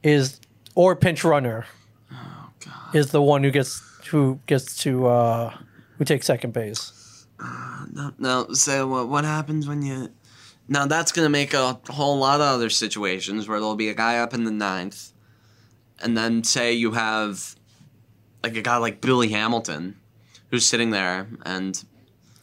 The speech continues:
Speaker 1: <laughs>
Speaker 2: say, like, y-, you, you have a guy who can hit well,
Speaker 1: Sure.
Speaker 2: but runs, but has cinder blocks in his shoes.
Speaker 1: Right.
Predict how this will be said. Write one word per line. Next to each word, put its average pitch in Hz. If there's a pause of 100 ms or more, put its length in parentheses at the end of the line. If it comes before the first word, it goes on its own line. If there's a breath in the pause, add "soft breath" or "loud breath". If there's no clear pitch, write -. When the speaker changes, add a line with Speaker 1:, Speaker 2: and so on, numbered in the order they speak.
(120)
Speaker 1:
<laughs> -
Speaker 2:
say, 98
like, 101
y-, 113
you, 127
you 127
have 123
a 123
guy 104
who 113
can 90
hit 127
well, 107
Speaker 1:
Sure. 131
Speaker 2:
but 107 (720 soft breath)
runs, 113 (240)
but 104
has 98
cinder 165
blocks 90
in 92
his 82
shoes. 76
Speaker 1:
Right. 123